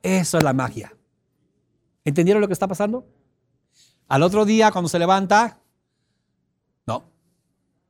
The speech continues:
te dije que te iba a ayudar, levántese". Y se levanta. Si es irritabilidad, "Es que te peleas a cada rato". "Sí, pero me hacen enojar". "Pues vente para acá".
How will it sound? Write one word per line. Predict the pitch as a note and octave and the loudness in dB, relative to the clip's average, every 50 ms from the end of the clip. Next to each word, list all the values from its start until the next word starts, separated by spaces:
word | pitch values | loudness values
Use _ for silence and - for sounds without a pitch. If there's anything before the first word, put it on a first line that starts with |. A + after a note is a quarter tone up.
| _ | _
te | - A#2+ | -6 -2
dije | C3 D#3 E3 F#3+ | 0 0 0 0
que | F3 D#3 | -4 -4
te | D3+ | -4
iba | E3 E3 | -4 -4
a | |
ayudar, | D#3 D3 C#3+ D3 D#3+ - - _ _ - | -2 -2 -2 -2 -2 -4 -8 _ _ -10
levántese". | - C3 D#3+ E3+ E3 - - - A2 - _ _ - - _ _ _ _ _ _ _ _ _ _ _ _ _ _ _ _ _ _ _ _ _ _ _ _ _ _ _ _ _ _ - | -4 -2 -2 -2 -2 -4 -8 -10 -10 -14 _ _ -18 -18 _ _ _ _ _ _ _ _ _ _ _ _ _ _ _ _ _ _ _ _ _ _ _ _ _ _ _ _ _ _ -16
Y | B2 | -10
se | - C#3+ | -8 -8
levanta. | C3 A2+ F#2+ E2+ D#2+ _ _ _ _ _ _ _ _ _ _ _ _ _ _ _ _ _ _ _ _ _ _ _ _ _ _ _ _ _ _ _ _ _ _ _ _ _ _ _ _ _ _ _ _ _ _ _ _ _ _ _ _ _ _ _ _ _ _ _ _ _ _ _ - | -6 -6 -8 -12 -14 _ _ _ _ _ _ _ _ _ _ _ _ _ _ _ _ _ _ _ _ _ _ _ _ _ _ _ _ _ _ _ _ _ _ _ _ _ _ _ _ _ _ _ _ _ _ _ _ _ _ _ _ _ _ _ _ _ _ _ _ _ _ _ -6
Si | - - G3 A3+ | -4 0 2 2
es | A3+ - | 2 2
irritabilidad, | B3 G#3+ G3 G3+ F#3 G3 F3+ F3 F3 F3 E3+ F3 F3 F3 E3 - - - _ - | 2 0 0 0 2 2 2 2 2 0 2 2 2 2 2 0 -8 -20 _ 4
"Es | - D4 E4 C#4+ - | 6 6 6 6 4
que | - C#4 | 0 0
te | A3+ A3+ G3+ | 2 2 2
peleas | G3+ F#3+ F3+ G#3+ A3 - | 4 2 2 2 2 0
a | G3 | -2
cada | - G#3+ A3 G3 F3+ | 0 2 2 2 2
rato". | F3+ F#3+ G3+ F#3+ G3 | 2 2 2 0 0
"Sí, | - - B3+ C#4 C#4+ C4 | -2 2 2 2 2 2
pero | - F#3+ F#3 | 2 0 2
me | A3 A3+ | 0 0
hacen | - A3+ F#3+ | 0 -2 -2
enojar". | E3+ D3+ A#2 F3 F#3 G3 G3+ G3 - - _ _ - - _ - | -2 -2 0 2 4 4 4 2 0 -8 _ _ -20 -20 _ -4
"Pues | F3 E3+ | 0 0
vente | A#3 A3+ G#3+ A3 | 2 2 2 0
para | F3 D#3 | -2 0
acá". | C3 E3+ E3+ E3 - - | 0 2 0 0 0 -2